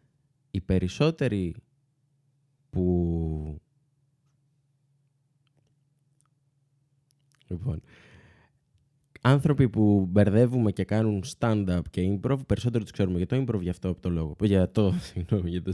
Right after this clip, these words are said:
stand-up, για αυτό το λόγο που σου είπα. Ε, αλλά οι περισσότεροι που κάνουν improv δεν μένουν απαραίτητα μόνο εκεί,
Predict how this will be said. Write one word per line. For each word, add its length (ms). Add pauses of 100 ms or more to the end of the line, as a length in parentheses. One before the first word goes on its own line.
stand-up, 320
για 80
αυτό 180
το 120
λόγο 240
που 120
σου 140
είπα. 280 (840)
Ε, 520
αλλά 520
οι 220
περισσότεροι 420
που 60
κάνουν 380
improv 160
δεν 160
μένουν 360
απαραίτητα 520
μόνο 240
εκεί, 440